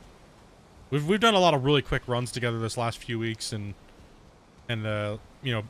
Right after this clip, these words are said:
boat trips up, and we still haven't even, where was it at?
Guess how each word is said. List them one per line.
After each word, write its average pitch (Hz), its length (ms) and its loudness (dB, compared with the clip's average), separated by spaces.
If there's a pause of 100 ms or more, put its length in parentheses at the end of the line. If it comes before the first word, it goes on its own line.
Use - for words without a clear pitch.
(100)
boat 131 260 0
trips - 340 -2
up, 131 220 0
and 127 100 -6
we 131 60 -2
still 202 240 0
haven't 131 280 0
even, 117 300 -4 (1400)
where 120 120 -8
was 110 220 -4
it 104 100 -8
at? 113 240 -2